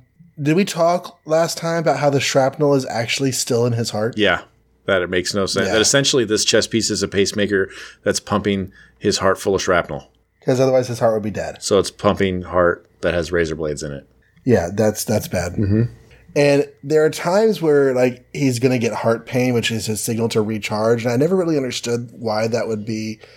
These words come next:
Speaker 1: like, if it's working, it's working. If it's not, it's not. But then I thought about, okay,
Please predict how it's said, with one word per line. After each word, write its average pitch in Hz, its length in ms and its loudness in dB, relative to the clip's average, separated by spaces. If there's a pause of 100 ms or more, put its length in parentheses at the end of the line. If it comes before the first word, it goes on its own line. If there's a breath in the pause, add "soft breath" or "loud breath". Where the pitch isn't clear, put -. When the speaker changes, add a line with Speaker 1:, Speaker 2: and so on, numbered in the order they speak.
(240 loud breath)
Speaker 1:
like, 104 320 -2 (400)
if 127 140 -6
it's 110 100 -4
working, 135 280 0
it's 110 120 -2
working. 120 240 0
If 95 80 -6
it's 98 140 -8
not, 107 120 -4
it's 98 140 -10
not. 110 240 -4
But 117 100 -6
then 139 80 2
I 147 120 4
thought 127 240 4
about, 120 240 4
okay, 110 360 -2